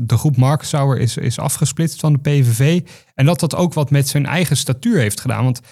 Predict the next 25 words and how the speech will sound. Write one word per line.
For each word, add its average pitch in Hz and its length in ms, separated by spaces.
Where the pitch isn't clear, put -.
hij 139 140
was 151 140
niet 147 320
degene 135 340
die 127 180
als 110 180
eerst, 170 400
eh, 117 500
het 120 180
op 131 180
mocht - 260
nemen 113 380
tegen, 113 720
tegen 113 320
Jette. 113 440
Ehm, 123 320
hij 127 160
is 131 100
niet 160 160
meer 110 100
de - 80
oppositieleider 113 960
nu. 110 220
Hij 160 140
mag 117 280